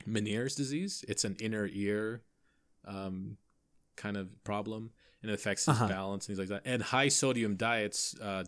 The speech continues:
Speaker 1: detrimentally affect it. So growing up, he, um, their whole family has kind of lived with eating a very low sodium diet.
Speaker 2: Uh-huh.
Speaker 1: And so they're very used to having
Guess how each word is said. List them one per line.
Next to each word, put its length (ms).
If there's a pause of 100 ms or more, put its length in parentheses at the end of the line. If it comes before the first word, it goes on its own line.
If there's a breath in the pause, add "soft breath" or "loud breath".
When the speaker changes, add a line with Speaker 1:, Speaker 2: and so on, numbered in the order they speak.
Speaker 1:
detrimentally 800
affect 340
it. 120 (760 soft breath)
So 200
growing 480
up, 380 (200)
he, 800
um, 420
their 100
whole 160
family 340
has 300
kind 200
of 120
lived 280
with 200
eating 240
a 40
very 300
low 400
sodium 640
diet. 340 (720)
Speaker 2:
Uh-huh. 300 (720 soft breath)
Speaker 1:
And 400
so 180
they're 160
very 300
used 260
to 80
having 520